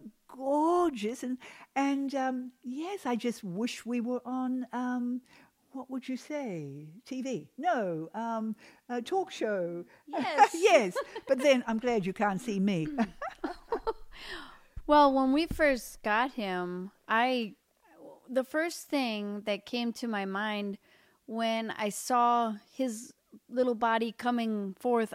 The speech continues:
Speaker 2: out of the vehicle in the parking lot, I thought,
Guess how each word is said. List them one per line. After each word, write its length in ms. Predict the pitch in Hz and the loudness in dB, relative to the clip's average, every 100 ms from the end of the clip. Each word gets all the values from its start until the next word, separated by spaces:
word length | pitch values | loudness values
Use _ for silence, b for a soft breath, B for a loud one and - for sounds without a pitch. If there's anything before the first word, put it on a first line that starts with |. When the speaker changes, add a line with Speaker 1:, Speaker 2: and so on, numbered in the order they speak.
| - | 0
Speaker 2:
out 160 | 233 | 2
of 160 | 226 214 | 2 -2
the 100 | 208 | -4
vehicle 540 | 190 226 247 247 247 | -2 -2 -2 0 -2
in 120 | 220 208 | 0 -2
the 60 | |
parking 440 | - 226 226 254 247 | -2 -2 -2 -2 -2
lot, 260 | 247 247 b b b b b _ _ | -2 -2 b b b b b _ _
I 100 | 240 | -6
thought, 340 | 220 220 202 | 0 0 0